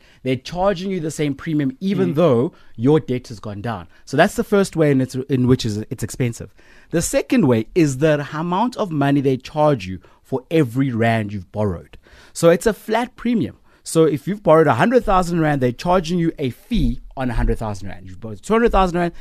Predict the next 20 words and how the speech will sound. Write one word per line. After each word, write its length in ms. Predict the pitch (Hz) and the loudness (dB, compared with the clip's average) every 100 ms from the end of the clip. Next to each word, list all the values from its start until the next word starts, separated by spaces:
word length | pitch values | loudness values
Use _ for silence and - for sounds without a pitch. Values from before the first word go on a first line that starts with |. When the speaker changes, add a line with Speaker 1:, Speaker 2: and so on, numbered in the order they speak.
| - | -8
Speaker 1:
they're 100 | 135 | -6
charging 380 | 131 151 151 143 | -2 0 2 2
you 60 | 135 | 0
the 60 | |
same 340 | - - 254 262 | 0 2 2 2
fee 320 | - 156 139 _ _ | 0 -4 -4 _ _
on 140 | 139 123 | -6 -6
two 120 | 139 | -6
hundred 160 | 113 107 | -6 -6
thousand 300 | 101 101 127 | -8 -6 -4
rand. 220 | 143 120 110 - - | -4 -6 -12 -20 -10
Speaker 2:
Mm. 100 | 117 | 0
Speaker 1:
That 320 | 147 247 262 | 2 2 -2
fee 460 | - - 240 190 113 | -12 -2 2 4 2
per, 240 | - 156 | 2 0
per, 400 | - - 131 165 | 0 -6 2 2
per 160 | 151 147 | 4 4
rand 340 | 120 135 147 | 6 6 4
you've 160 | 120 107 | 2 -2
borrowed 400 | 107 135 202 | 0 2 2